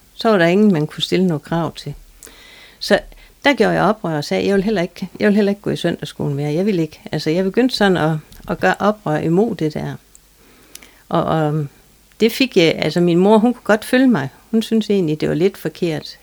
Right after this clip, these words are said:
at, at jeg var så hårdt opdraget på den der måde. Og min bror, han, øh,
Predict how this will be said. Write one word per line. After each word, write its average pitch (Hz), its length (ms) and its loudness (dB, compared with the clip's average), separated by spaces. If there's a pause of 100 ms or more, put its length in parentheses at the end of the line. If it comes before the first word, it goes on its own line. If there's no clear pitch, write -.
at, - 320 -8
at 160 180 -4
jeg 151 100 4
var 151 260 2 (260)
så 185 100 0
hårdt 175 320 0
opdraget 156 560 -4
på 151 100 -12
den 170 240 -6
der 143 120 -6
måde. 147 300 -6 (1120)
Og 175 100 -2
min 180 200 4
bror, 202 440 2 (360)
han, 214 360 0
øh, 156 280 -2